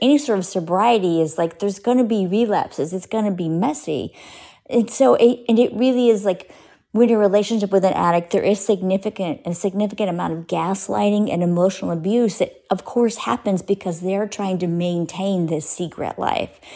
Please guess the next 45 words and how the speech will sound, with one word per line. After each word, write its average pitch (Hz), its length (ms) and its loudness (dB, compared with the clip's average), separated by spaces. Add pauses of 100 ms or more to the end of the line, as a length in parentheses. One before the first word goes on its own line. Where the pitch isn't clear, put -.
(280)
So - 160 0
it's 233 140 0
very 226 360 4
personalized. 196 1040 0
And 170 120 -2
when 180 160 0
I 202 160 0
work 214 280 0
with 190 160 0
clients, 175 640 -4 (720)
most 233 380 6
of 294 40 2
the 277 60 6
women 247 320 8
who 226 200 8
are 233 100 8
drawn 190 380 4
to 208 120 0
me, 175 140 4
I 165 100 2
just 185 240 2
work 175 140 -6
with 180 120 -10
women, 160 320 0
most 185 200 2
of 269 100 2
the 233 60 2
ones 226 180 2
who 190 100 -4
are 185 80 2
drawn 165 420 2
to 170 100 -4
me 160 240 0
are 165 160 0
women 175 340 4
who 185 320 2
either 180 420 4 (420)
are, 180 340 2
know 196 280 8
they're 285 120 6
moving 269 420 8
on, 254 460 6
have 220 360 4
moved 247 380 6
on, 226 420 2